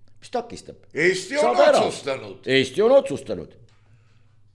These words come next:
Speaker 1: Nüüd, suurim liitlane küll, aga siiski, kuula nüüd. Valimised võitis suudi-, süüdi mõistetud kurjategija,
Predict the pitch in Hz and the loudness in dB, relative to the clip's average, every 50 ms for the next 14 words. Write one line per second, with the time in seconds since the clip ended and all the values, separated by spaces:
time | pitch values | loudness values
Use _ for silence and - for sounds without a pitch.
0 | _ _ _ _ _ _ _ _ _ _ _ _ _ _ _ _ _ _ _ _ | _ _ _ _ _ _ _ _ _ _ _ _ _ _ _ _ _ _ _ _
1 | _ _ _ _ _ _ _ _ _ _ _ _ _ _ _ _ _ _ _ _ | _ _ _ _ _ _ _ _ _ _ _ _ _ _ _ _ _ _ _ _
2 | _ _ _ _ _ _ _ _ _ _ _ _ _ _ _ _ _ _ _ _ | _ _ _ _ _ _ _ _ _ _ _ _ _ _ _ _ _ _ _ _
3 | _ _ _ _ _ _ 135 170 170 156 - - - - - 262 285 269 240 202 | _ _ _ _ _ _ -4 -2 -2 -2 -2 -6 -12 -8 -6 -4 -2 0 0 0
4 | 160 165 202 226 196 - - 180 151 143 135 143 170 170 165 151 - - 139 160 | 0 0 -2 -2 -2 -4 -4 -4 -4 -4 -4 -2 0 0 0 0 0 0 2 2
5 | 175 170 165 131 143 151 151 139 - - - - 147 135 - _ - 143 151 151 | 2 2 0 -2 -2 -6 -6 -6 -8 -12 -14 -14 -14 -14 -12 _ -8 -6 -4 -4
6 | 139 139 135 123 113 113 117 113 117 - - _ _ _ _ _ _ _ _ _ | -4 -4 -4 -4 -4 -6 -6 -8 -10 -16 -20 _ _ _ _ _ _ _ _ _
7 | _ _ _ _ _ _ _ _ _ _ _ _ _ _ _ _ _ _ - _ | _ _ _ _ _ _ _ _ _ _ _ _ _ _ _ _ _ _ -20 _
8 | _ _ - _ _ - 120 151 170 180 180 175 170 175 165 131 156 165 - 117 | _ _ -20 _ _ 0 2 4 4 6 4 4 2 2 0 -2 -4 -4 -2 -2
9 | 143 147 147 135 139 - 147 - - - 127 135 139 139 123 117 101 - 147 160 | -2 -2 -2 -2 -4 -6 -8 -8 -6 -6 -6 -4 -4 -6 -8 -10 -12 -8 -4 -2
10 | 175 175 180 147 127 117 131 147 - - - 143 143 - - 151 147 - - 120 | -2 -2 -4 -4 -6 -2 0 0 -2 0 -2 -4 -4 -2 -4 -6 -6 -6 -4 -2
11 | 131 135 143 135 127 123 135 139 120 110 123 127 117 | -2 -2 0 -2 -2 -4 -4 -6 -6 -4 -6 -6 -6